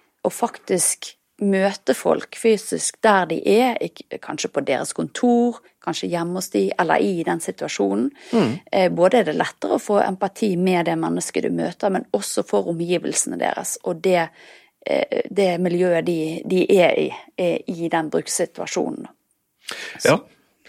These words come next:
Speaker 2: Ja, for vi mener jo at, eh, b-, brukertesting som metode, det, det du beskriver, å, å kalle inn, inn brukere til et fysisk møte og sitte og se på at de jobber, det, det kommer vi fortsatt til å gjøre om ti år, ikke sant?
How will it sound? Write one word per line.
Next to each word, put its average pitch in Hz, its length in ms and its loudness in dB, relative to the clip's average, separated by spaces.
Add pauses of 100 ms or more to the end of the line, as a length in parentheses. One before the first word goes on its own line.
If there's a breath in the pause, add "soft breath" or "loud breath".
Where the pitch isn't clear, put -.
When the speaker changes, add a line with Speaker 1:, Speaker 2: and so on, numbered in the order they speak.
(200 loud breath)
Speaker 2:
Ja, 156 140 6
for 202 100 -2
vi 190 160 8
mener 127 240 6
jo 147 60 8
at, - 140 -2
eh, 160 180 6
b-, 95 340 -2
brukertesting 123 580 2
som 98 200 2
metode, 123 400 4 (180)
det, - 240 -4
det 98 160 6
du 113 60 0
beskriver, 123 500 2
å, 123 160 4 (240)
å 117 160 6 (680)
kalle 95 360 4
inn, 120 180 2 (1000)
inn 123 160 2
brukere 120 420 4
til 104 300 2
et 113 180 -2 (140)
fysisk - 420 -4
møte - 240 2
og 110 80 4
sitte 110 240 -2
og - 80 -6
se 85 160 0
på - 160 2
at - 80 -2
de 120 80 4
jobber, 110 320 2 (720 loud breath)
det, 131 240 4 (580)
det 117 140 2
kommer 180 160 6
vi - 80 -6
fortsatt 117 260 2
til 139 140 4
å - 20 6
gjøre 98 140 4
om 107 100 0
ti 92 160 -4
år, 85 220 0
ikke - 100 -12
sant? - 220 -4